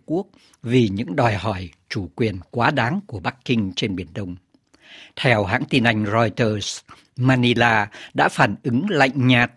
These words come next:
trước đề nghị ký hiệp ước hữu nghị của Bắc Kinh. Một số nguồn tin ngoại giao Philippines cho rằng đề nghị trên thiếu thực chất và chẳng khác gì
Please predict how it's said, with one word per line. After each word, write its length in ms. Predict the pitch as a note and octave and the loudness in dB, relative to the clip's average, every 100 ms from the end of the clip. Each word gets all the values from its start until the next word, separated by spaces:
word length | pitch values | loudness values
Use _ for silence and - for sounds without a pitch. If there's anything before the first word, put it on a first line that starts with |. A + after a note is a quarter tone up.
| _ _ | _ _
trước 120 | - G#3 | -6 0
đề 140 | C3+ | 2
nghị 280 | A2+ B2 - - | 2 0 -4 -2
ký 220 | C#3+ G3 | 0 2
hiệp 220 | D#3+ - | 0 0
ước 260 | D#3+ F#3+ - | -4 -4 -4
hữu 200 | D3+ F#3 | -4 -2
nghị 300 | F#3 C3 A#2+ - | 2 2 0 -6
của 100 | F#2+ | -6
Bắc 160 | G#2+ - | -6 -4
Kinh. 240 | - G#2 E2+ _ _ _ - - - | -4 -4 -6 _ _ _ -20 -18 -2
Một 140 | A#2 | 0
số 180 | - A2+ | 0 -2
nguồn 320 | A2 F#3+ C#3+ | -2 0 0
tin 220 | - B2+ | 0 0
ngoại 180 | A2 A2 | 0 -2
giao 240 | G#2 A2+ A#2 | -2 0 0
Philippines 560 | - A2+ - - C3 A2+ | -2 -4 -4 0 -2 2
cho 140 | C3 | 0
rằng 360 | A#2+ A2 F#2+ F#2 _ _ _ - | 2 0 -2 -10 _ _ _ -2
đề 240 | C#3+ C3 | 2 4
nghị 240 | B2+ C3 - | 6 4 2
trên 320 | - E3+ D#3 C#3+ _ _ | 2 2 2 -2 _ _
thiếu 300 | - B2+ F#3+ C4 | -4 2 2 2
thực 220 | D#3 - | -4 0
chất 160 | G#3+ A#3+ _ - - - | -4 -4 _ -20 -20 2
và 120 | C#3+ | 2
chẳng 260 | - A2+ F#2+ | 4 0 0
khác 240 | - B3+ - | -2 -2 2
gì 280 | C3+ B2+ | 4 4